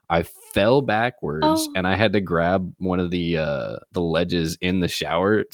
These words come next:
Speaker 1: <laughs> and, like, barely held onto it. And I was like, "Oh my God," I almost fell and died is what I felt like. <laughs>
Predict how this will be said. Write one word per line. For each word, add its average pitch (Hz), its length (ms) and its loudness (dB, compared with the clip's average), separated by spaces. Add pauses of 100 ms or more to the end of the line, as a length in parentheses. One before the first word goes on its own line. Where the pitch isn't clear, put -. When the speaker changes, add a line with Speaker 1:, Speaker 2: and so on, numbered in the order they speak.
(140)
Speaker 1:
<laughs> 233 260 6
and, 113 120 4
like, 95 200 -2
barely 90 340 2
held 92 280 2
onto 85 360 0
it. 80 180 -2
And 85 100 -6
I 82 100 -2
was 98 160 -4
like, 90 240 -2
"Oh 104 100 -8
my 110 180 -4
God," 90 320 0
I 95 180 0
almost 104 420 0
fell 87 180 2
and 80 160 -6
died 78 300 -4
is 87 100 -14
what 95 140 0
I 98 40 6
felt - 280 0
like. - 320 0
<laughs> 202 60 6